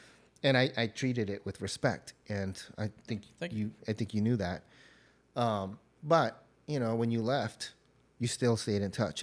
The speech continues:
Speaker 1: Out of all the cousins, and I'm not betting, you know, talking bad about anybody, but facts are facts. Like, you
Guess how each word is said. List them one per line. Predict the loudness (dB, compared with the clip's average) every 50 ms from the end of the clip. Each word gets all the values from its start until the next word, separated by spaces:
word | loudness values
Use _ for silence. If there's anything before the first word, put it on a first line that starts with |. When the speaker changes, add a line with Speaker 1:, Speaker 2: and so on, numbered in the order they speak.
| -4
Speaker 1:
Out | -2 2 2
of | 2 4
all | 4 4 2
the | 2 0
cousins, | -4 -2 -2 -2 -2 -2 -4 -6
and | -4 -4 -4 -4 -2
I'm | -2 -4 -2
not | 0 -2 -2 -2 -6 -10 -8 -6
betting, | -6 -6 -2 0 -2 -2 0 -2 -2 0 2 2 2
you | 2 0
know, | 0 -2 -6 -8 -12 -18 -6
talking | -2 -2 -2 -2 -2 -2
bad | -2 0 0 0
about | 0 0 -2 0 0
anybody, | 2 2 2 2 2 0 -2 -2 -4 -4 -2
but | 0 -2 -2 -2 -6 -12 -20 -20 -20 -20 -20 -20 -20 _
facts | 0 2 4 4 4 2 0 -2
are | 0 2
facts. | 2 2 2 2 -2 -6 -8 -4
Like, | -2 -2 -2 -2
you | -4 -2 2 2 4 4 4 4 2 0